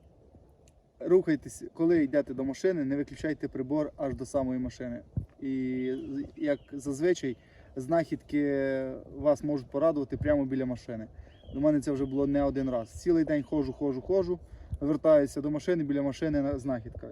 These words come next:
І ось хочу показати тут так. От знахідка. Це, я так зрозумів, гудзик.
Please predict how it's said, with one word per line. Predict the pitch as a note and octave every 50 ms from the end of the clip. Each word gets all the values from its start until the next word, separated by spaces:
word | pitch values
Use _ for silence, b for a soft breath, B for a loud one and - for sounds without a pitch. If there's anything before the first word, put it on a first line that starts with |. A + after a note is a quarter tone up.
| -
І | - E3
ось | E3+ E3+ F3+ - - - - - - - - - B B B B B B B B B B B - _ _
хочу | D3+ C3+ - C#3+ D3 - - -
показати | C3 C3 C3+ C3+ D3 C#3+ - -
тут | C3 - C3+ A#2+ - - - - - - -
так. | C#3 C3+ - - - - - - - - - - - - - - - - - - - - - - - - - - - - - - - - - - - - - - - - - B2 A2+ - - - -
От | C3+ C3+ B2+ -
знахідка. | C3+ C3 C#3 E3+ F#3 E3+ F#3+ E3+ - - F3 F3 D#3+ - - - - - - - - - - - - - - - - - - -
Це, | - - - D3 C#3 C#3 C#3 - - - - - - - _ _ _ _ _ _ _ _ _ _ _ _
я | C#3 C#3+ C#3
так | - C#3 B2+
зрозумів, | A#2+ B2 B2+ B2+ B2 B2+ C3 B2+ B2
гудзик. | C3 E3 F3+ E3+ D3+ E3 - -